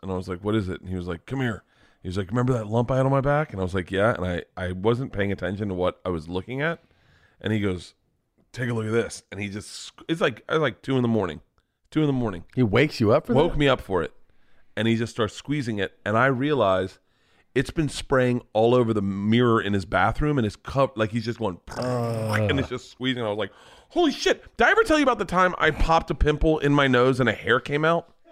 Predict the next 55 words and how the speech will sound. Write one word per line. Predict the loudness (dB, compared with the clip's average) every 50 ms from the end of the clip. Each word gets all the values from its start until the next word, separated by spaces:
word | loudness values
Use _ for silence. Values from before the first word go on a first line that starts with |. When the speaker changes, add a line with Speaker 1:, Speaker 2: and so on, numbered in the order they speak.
| -20 -20 -20 -20 -20 -20 -20 -20 -20 -20 -20 -20 -20 -20 -20 _ _ -2 2
Speaker 1:
This | 2 2 4 4
is, | 2 4 4
like, | 4 2 2 0 -4 -2 0
the | 2 4
most | 4 4 2 2
amazing | 2 4 4 4 4 4 2 2
thing | 4 4 4 4 6 6
that | 6 4
I've | 4 4 4
ever | 4 4 2
done, | 2 4 4 4 4 4 2
and | 0 2 4 4 6 6
no | 6 6 6
one | 6 4 4
ever | 4 4 4
witnessed | 2 2 0 0 -2 0 -2
it | 0 0
but | 0 -2 2
me. | 2 4 4 4 4 2 0 -4 _ _ _ _
So | _ 0 0 0
it's | 2 4
like, | 2 2 2 0 -4
it's | -2 0
like | 0 0 2
hitting | 2 2 2 4 4
a | 4
hole | 6 6 4 4
in | 4 4
one | 4 4 4
when | 4 4
you're | 2 2
playing | 4 4 4 4 4 4
by | 4
yourself | 4 2 2 2 2 2 2 2
and | 2 2
then | 2 2 2 2 2
no | 2 2 4
one | 4 2 2
believes | 2 2 2 2 2 0 0
you. | 0 -2 -2 -4 _ -2
Speaker 2:
Yeah. | 2 2 2 2 0 -6 -12 -20 _ _ -20 _ _
Speaker 1:
I | 2 4 4 4 4 4 4 2 0 -2 -6 _ _ _ _ _ _ _ _ _ _ _ _ _
had | -6 0 2 4 4 4 4 4 2 0 -2 _ _ _ _ _ _ _ _ 0
a, | 2 2 2 0 -2 -4
you | 0 2 4
know | 4
when | 4 4
you | 2 2
get, | 2 2 2
like, | 4 2 0 2
a, | 0 0 2 2 0 -2
like, | -4 -4 -2 0
a, | 0 0 0 0 -2
a | -2 -2
lump | -2 0 2 2 2 2 0